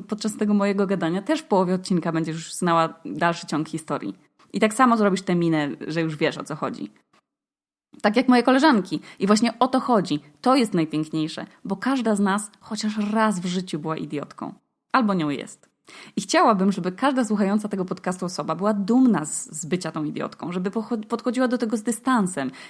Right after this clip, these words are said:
i żebyśmy się w końcu przestały i przestali, bo bycie idiotką nie ma płci, żebyśmy się przestali wstydzić, że mamy odwagę w dzisiejszych czasach się zakochać. I Ted, mój terapeuta, zawsze każe mi się zastanawiać nad intencją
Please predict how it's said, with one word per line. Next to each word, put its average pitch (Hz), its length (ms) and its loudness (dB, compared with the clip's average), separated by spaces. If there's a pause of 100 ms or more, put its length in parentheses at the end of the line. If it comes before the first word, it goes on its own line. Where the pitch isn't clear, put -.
(100)
i 180 40 -2
żebyśmy 196 340 2
się 185 100 -2
w - 120 -10
końcu 262 400 4
przestały 190 680 0
i 180 160 -4
przestali, 147 640 -4
bo 151 260 -4 (200)
bycie 160 340 -2
idiotką 160 360 -2
nie 156 120 2
ma 147 100 0
płci, - 460 -6 (340)
żebyśmy 254 320 4
się 262 100 2
przestali 254 460 0
wstydzić, - 600 -4 (260)
że 208 120 4
mamy 208 260 6
odwagę 175 460 2
w 208 40 -2
dzisiejszych 180 440 -6
czasach 175 300 -6
się - 140 -10
zakochać. - 680 -2 (460)
I 185 80 -2
Ted, 185 420 0
mój 202 120 0
terapeuta, 185 580 -2
zawsze 220 280 0
każe 202 220 0
mi 190 80 0
się 165 100 -6
zastanawiać 160 500 -4
nad 160 180 -4
intencją 165 680 -2